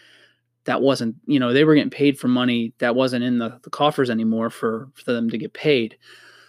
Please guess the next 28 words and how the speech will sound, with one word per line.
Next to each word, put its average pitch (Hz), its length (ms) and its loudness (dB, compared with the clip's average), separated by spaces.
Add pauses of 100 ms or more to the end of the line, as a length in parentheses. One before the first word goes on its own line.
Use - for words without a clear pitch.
(160)
So - 100 -12
what 151 160 4
happens 156 360 0
that 143 140 2
way? 127 360 -4
Now, 147 400 2
I - 720 -14
don't 208 140 2
know 202 100 2
how 185 200 0
it 160 60 -4
works 156 520 -2
on 131 200 -4
the 135 180 0
employee 160 640 2
end 214 380 2
in 151 160 -2
terms 147 340 2
of 135 260 -2 (440)
where, 131 200 -4
if - 200 -2
they're, 139 260 4 (400)
um, 117 560 -6 (180)
taxed - 460 -4
at 156 80 4
a 131 40 0
higher 131 360 2
rate, 127 320 6